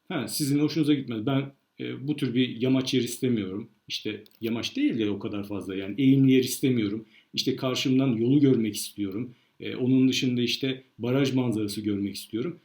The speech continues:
O zaman da iş şuraya geliyor arkadaşlar. Yani şöyle düşünün. Ben boğazı görmek istiyorum.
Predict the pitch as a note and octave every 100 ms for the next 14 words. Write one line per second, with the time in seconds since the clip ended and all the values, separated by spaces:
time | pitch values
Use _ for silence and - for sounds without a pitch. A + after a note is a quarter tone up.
0 | _ B2 A#2 D3+ F3 F#3+ G#3 D3+ D3 -
1 | E3+ E3+ C3 A2 G#2 G2+ G2 G2+ G2+ -
2 | - - _ _ A#2 A#2 A#2+ A#2+ D3+ C3
3 | G#2 A#2 E3+ E3 D#3+ - C3 C3+ C3+ C#3
4 | C3+ C#3 A#2+ G#2 G2+ - - G#2 C3 G#3